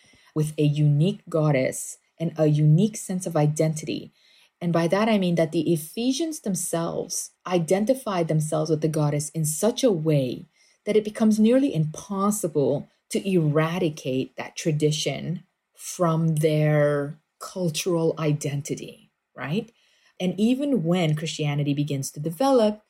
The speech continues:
Ephesus, of course, is, remains an important city. And it is the city in which, you know, the Third Ecumenical Council was held in four thirty-one,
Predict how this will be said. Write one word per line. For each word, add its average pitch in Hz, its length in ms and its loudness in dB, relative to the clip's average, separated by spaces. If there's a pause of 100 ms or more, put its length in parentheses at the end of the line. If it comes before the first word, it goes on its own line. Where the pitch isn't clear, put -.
(200)
Ephesus, 196 520 -4
of 165 120 -8
course, 160 300 -2
is, 151 220 -6
remains 175 480 0
an 143 220 -4
important 151 480 -4
city. 247 560 0 (460)
And 175 460 2 (280)
it 202 200 2
is 247 240 4
the 202 100 -2
city 240 400 0
in 170 160 2
which, 170 320 0
you 196 140 -4
know, 165 240 0
the 160 460 0
Third 190 280 2
Ecumenical 160 1000 -2
Council 175 480 -2 (120)
was 151 200 -4
held 135 240 -2
in 151 80 2
four 151 200 -2
thirty-one, 139 640 -4